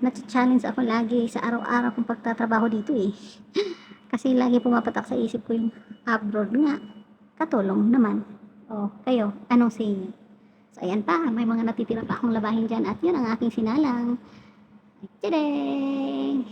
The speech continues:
So, ayan, antayin natin siyang matapos at isunod na naman natin ang iba nating,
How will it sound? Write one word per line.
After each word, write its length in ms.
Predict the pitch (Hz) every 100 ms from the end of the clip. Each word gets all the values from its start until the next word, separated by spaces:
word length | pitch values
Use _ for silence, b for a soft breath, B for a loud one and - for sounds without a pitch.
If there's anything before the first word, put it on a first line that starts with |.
| B B B B -
So, 80 | 220
ayan, 240 | 269 330
antayin 240 | 262 262
natin 240 | 240 240 226
siyang 160 | 233
matapos 640 | 220 220 208 214 - 381 - B B B -
at 80 | 240
isunod 400 | - - 226 214
na 80 | 208
naman 240 | 202 190 185
natin 240 | 214 202
ang 80 | 190
iba 240 | 214 202
nating, 320 | 190 180 208